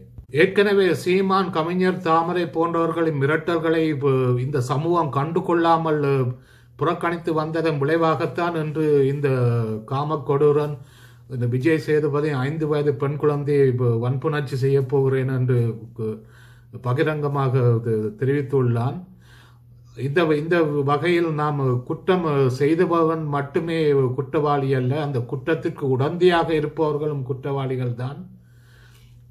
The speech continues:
இவ்வளவு காலமும் விஜய் சேதுபதிக்கு வேண்டுகோள் விடுக்கிறோம், கோரிக்கை விடுக்கிறோம், அன்பாக கே-, கேட்கிறோம் என்ற, என்ற பேரின் கீழ் ப-, பலர் மிரட்டல்களை செய்து கொண்டிருந்தார்கள்.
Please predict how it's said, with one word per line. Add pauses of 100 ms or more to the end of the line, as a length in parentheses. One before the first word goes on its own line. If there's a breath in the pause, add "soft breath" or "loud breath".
(720 soft breath)
இவ்வளவு
காலமும்
விஜய்
சேதுபதிக்கு
வேண்டுகோள்
விடுக்கிறோம்,
கோரிக்கை
விடுக்கிறோம்,
அன்பாக (180)
கே-,
கேட்கிறோம்
என்ற, (440 loud breath)
என்ற (320)
பேரின்
கீழ்
ப-,
பலர்
மிரட்டல்களை
செய்து
கொண்டிருந்தார்கள்.